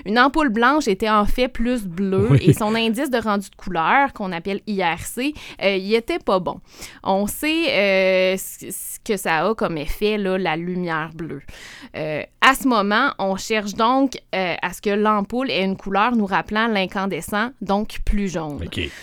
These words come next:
Speaker 1: Surtout dans des pièces qui favorisent le repos comme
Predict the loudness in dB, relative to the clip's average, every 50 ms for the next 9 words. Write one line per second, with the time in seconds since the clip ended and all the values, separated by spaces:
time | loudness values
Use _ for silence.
0 | -20 -20 -18 -16 -4 0 0 0 2 2 2 2 2 4 4 4 4 4 2 0
1 | -2 -4 -4 -4 -4 -4 -6 -8 -6 -4 -2 0 0 0 -2 -2 -4 -4 -2 -2
2 | 0 0 -2 -2 -2 0 0 0 0 0 2 2 2 2 0 -2